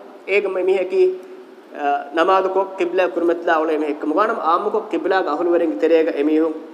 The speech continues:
වන්නානි. එහෙම මේ කුරින් බයන් කුර විදේ ජමාතු ගහළු වරෙන් ඒගේ තෙරේ කිබ්ලා ගහළු වරෙන් තෙරේ වන්නානි.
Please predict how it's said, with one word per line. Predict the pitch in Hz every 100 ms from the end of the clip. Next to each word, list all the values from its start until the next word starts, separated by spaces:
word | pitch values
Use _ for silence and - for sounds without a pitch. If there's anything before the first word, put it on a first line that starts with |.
| -
වන්නානි. | 143 160 147 113 - - - - - - - - - - - - - - - - - - - -
එහෙම | 226 202 170
මේ | 185 175
කුරින් | 170 240 262
බයන් | 202 196 233
කුර | 240 226
විදේ | 190 190
ජමාතු | 214 180 208 220 214
ගහළු | 175 175 196
වරෙන් | 202 214 208 - - - -
ඒගේ | 185 185
තෙරේ | 185 180 175 -
කිබ්ලා | 165 185 185
ගහළු | 151 170
වරෙන් | 170 170
තෙරේ | 165
වන්නානි. | 139 139 131 110